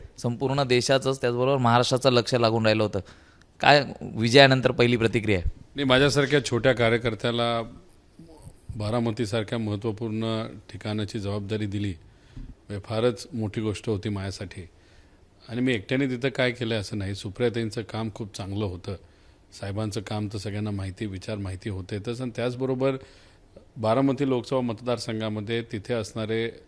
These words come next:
Speaker 2: शरदचंद्र पवार राष्ट्रवादीचे सर्व कार्यकर्ते, पदाधिकारी खूप मनापासून झटले, काही नवीन प्रवेश झाले.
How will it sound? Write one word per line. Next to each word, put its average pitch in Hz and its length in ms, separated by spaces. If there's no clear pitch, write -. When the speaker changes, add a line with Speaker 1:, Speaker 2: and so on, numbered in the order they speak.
Speaker 2:
शरदचंद्र 110 560
पवार 107 380
राष्ट्रवादीचे 107 760
सर्व 160 300
कार्यकर्ते, 110 540
पदाधिकारी 104 580
खूप 143 200
मनापासून 117 500
झटले, 98 340
काही 107 200
नवीन 107 220
प्रवेश 110 320
झाले. 95 300